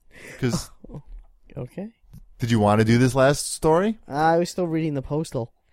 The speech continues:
Speaker 2: No, it's
Speaker 1: Oh.
Speaker 2: okay.
Speaker 1: Well, the last story is just two kids walked into a robbery in GameStop in Te-, in Arlington, Texas. Uh, two robbers were going through the store with their guns, uh, you know, telling the, the register jockeys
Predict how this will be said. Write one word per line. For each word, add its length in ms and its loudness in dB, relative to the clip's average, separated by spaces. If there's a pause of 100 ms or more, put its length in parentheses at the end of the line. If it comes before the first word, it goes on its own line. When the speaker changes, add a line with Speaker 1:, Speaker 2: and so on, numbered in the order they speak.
(240)
Speaker 2:
No, 340 6
it's 80 6
Speaker 1:
Oh. 40 2
Speaker 2:
okay. 260 -6 (1000)
Speaker 1:
Well, 140 4
the 60 4
last 240 12
story 260 10
is 60 10
just 160 4
two 180 6
kids 380 2
walked 280 4
into 300 2
a 220 2
robbery 580 0
in 140 -6
GameStop 640 -4
in 120 -6
Te-, 140 -10
in 120 -8
Arlington, 480 -4
Texas. 580 -2 (420)
Uh, 560 -4 (640)
two 160 0
robbers 480 4
were 120 -2
going 300 0
through 140 -4
the 100 -6
store 480 -2
with 120 -2
their 160 0
guns, 720 -2
uh, 180 -10
you 100 -10
know, 140 -8
telling 420 -8
the, 200 -6
the 100 -8
register 460 -6
jockeys 760 -6